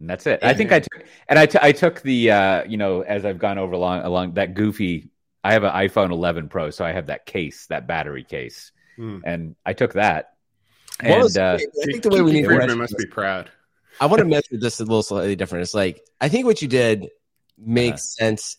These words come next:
Speaker 2: It's sort of like Happy Path. It's like,
Speaker 1: Mm-hmm.
Speaker 2: that's gonna work perfectly ninety percent of the time. 'Cause I was recently on vacation in July, and, like, I actually ended up taking a bunch of stuff that I really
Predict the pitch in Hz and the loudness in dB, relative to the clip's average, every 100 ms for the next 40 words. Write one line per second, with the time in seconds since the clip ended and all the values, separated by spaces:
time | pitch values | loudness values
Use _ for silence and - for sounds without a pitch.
0 | - 120 - 160 139 123 110 101 - 110 | -4 -4 2 4 4 2 0 0 -2 -2
1 | 107 101 107 87 76 - _ - 107 123 | -2 -4 -4 -4 -4 -12 _ -12 -8 -2
2 | 110 92 - 98 98 101 - 127 135 - | 0 -2 -6 -10 -10 -12 -4 -2 -2 0
3 | 151 139 127 123 - 113 104 107 - 107 | 2 4 4 2 0 -2 0 -4 -4 -2
4 | 101 - 82 98 98 95 101 95 95 90 | -2 -6 -12 -12 -6 -4 -4 -6 -8 -8
5 | 85 80 117 120 123 - - 101 101 107 | -8 -6 0 0 0 -6 -14 -12 -8 -4
6 | 98 95 90 92 - 87 90 82 82 87 | -4 -4 -6 -8 -10 -8 -4 -4 -4 -4
7 | 87 85 _ _ _ _ _ - 113 117 | -6 -8 _ _ _ _ _ -2 0 2
8 | 113 - 110 104 98 101 95 95 92 90 | 0 -2 -2 -2 -2 -2 -4 -4 -4 -6
9 | - - 90 85 87 92 95 98 90 85 | -6 -4 -4 -4 -4 -4 -2 -2 -2 -6